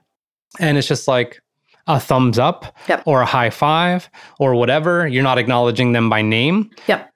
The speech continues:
Speaker 1: That doesn't make you approachable to me. That makes me think, like, you will never take the time to answer a D M.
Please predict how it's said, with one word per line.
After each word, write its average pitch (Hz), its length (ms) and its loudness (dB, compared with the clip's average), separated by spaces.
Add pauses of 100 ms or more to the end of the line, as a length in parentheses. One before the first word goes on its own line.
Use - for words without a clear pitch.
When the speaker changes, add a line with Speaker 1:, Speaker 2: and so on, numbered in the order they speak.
(140)
Speaker 1:
That 160 120 0
doesn't 262 200 2
make 151 180 0
you 123 100 2
approachable 107 580 -2
to - 120 -8
me. 110 180 0
That 190 140 0
makes 196 180 -2
me 190 120 0
think, 185 260 -2
like, 175 340 0
you 143 360 -2
will 190 140 2
never 156 760 0 (160)
take 151 220 -4
the 143 60 0
time 120 560 -2 (380)
to 143 240 0
answer 135 380 0
a 127 80 0
D 117 200 0
M. 131 200 -2